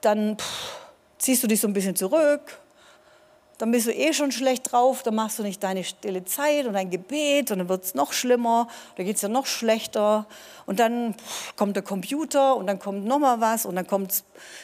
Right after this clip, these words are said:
das Pornofilm und wow, geht's immer mehr runter. Dein Ja sei ein Ja und dein Nein ein Nein und gebrochene Versprechen sind Sünde.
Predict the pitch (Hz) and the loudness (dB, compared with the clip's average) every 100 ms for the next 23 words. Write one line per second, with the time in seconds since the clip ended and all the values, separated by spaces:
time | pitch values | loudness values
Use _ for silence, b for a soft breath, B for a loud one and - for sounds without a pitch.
0 | - - - - 262 262 247 - 262 254 | -10 -12 -4 2 4 6 2 2 4 4
1 | 254 247 202 - - _ _ b b b | 4 0 -6 -8 -18 _ _ b b b
2 | b _ _ _ 247 233 175 160 160 B | b _ _ _ 2 4 4 0 -8 B
3 | B B B B _ _ _ _ _ _ | B B B B _ _ _ _ _ _
4 | - 214 - 226 247 240 226 202 262 - | -4 -2 -2 -2 0 2 0 0 -2 -4
5 | 160 175 _ _ _ _ _ _ _ _ | -8 -12 _ _ _ _ _ _ _ _
6 | _ _ _ _ _ 311 _ _ _ _ | _ _ _ _ _ _ _ _ _ _
7 | _ _ _ _ _ _ b b 208 214 | _ _ _ _ _ _ b b 0 2
8 | 220 202 196 262 311 294 247 214 180 180 | 2 2 2 2 2 2 2 2 4 4
9 | 254 - 226 214 202 190 175 190 233 262 | 4 2 2 2 2 2 2 2 0 0
10 | 339 403 277 214 214 208 - 220 269 294 | 0 2 2 0 -2 -2 0 2 2 0
11 | 285 220 - - 190 233 220 233 220 220 | 2 -2 -2 -4 -4 -2 -2 -2 -2 -2
12 | 240 220 190 | -4 -4 -6